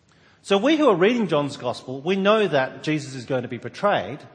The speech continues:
But in verse eighteen of chapter thirteen,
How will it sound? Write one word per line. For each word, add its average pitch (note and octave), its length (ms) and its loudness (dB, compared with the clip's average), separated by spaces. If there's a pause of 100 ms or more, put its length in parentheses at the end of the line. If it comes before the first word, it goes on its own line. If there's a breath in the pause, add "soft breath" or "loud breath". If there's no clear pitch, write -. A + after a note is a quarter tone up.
(1160)
But D#3+ 120 0
in D#3 80 -4
verse E3 220 -2
eighteen E3+ 500 -2
of A#2+ 160 -10
chapter C3+ 260 -6
thirteen, A2 520 -8